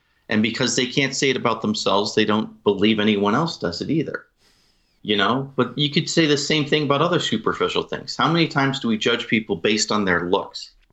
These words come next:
of attractiveness? A stupid person who's attractive can get away with a lot more than a stupid person who isn't.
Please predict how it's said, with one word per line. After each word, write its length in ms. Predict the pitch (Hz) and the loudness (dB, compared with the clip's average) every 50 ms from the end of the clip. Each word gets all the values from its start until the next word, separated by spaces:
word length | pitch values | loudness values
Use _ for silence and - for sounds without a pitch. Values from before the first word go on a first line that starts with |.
| _ _ - | _ _ -6
of 120 | - 90 90 | -4 -2 -2
attractiveness? 840 | 90 - - 101 98 98 - - 87 - - - - - - - - _ - - | 0 0 0 0 0 0 0 -2 -4 -4 -4 -12 -14 -14 -16 -18 -18 _ -4 -4
A 80 | 104 | -2
stupid 420 | - - - 185 185 180 170 - - | -2 0 -2 -2 -2 -2 -4 -2 0
person 340 | 165 143 139 139 - 120 | 0 2 2 0 0 0
who's 180 | 110 110 107 101 | 0 0 0 -2
attractive 520 | 95 87 - 113 104 98 98 101 87 - | -4 -6 -2 -2 0 0 0 -2 -4 -4
can 140 | - 101 92 | -6 -6 0
get 160 | 92 107 104 | 0 2 2
away 140 | 95 101 98 | 4 4 2
with 120 | 95 85 87 | 2 2 0
a 40 | |
lot 280 | 92 92 95 98 95 95 | 0 2 2 2 0 -2
more 140 | 95 92 90 | -4 -4 -2
than 160 | 90 90 87 | -4 -4 -4
a 80 | 87 - | -4 -6
stupid 400 | - - 110 101 - 90 - - | -4 -2 -2 -2 -2 -4 -2 0
person 320 | 95 92 85 - 82 82 | 0 0 0 -2 -6 -6
who 160 | 82 80 82 | -4 -4 -4
isn't. 280 | 78 80 - - - | -4 -6 -8 -12 -18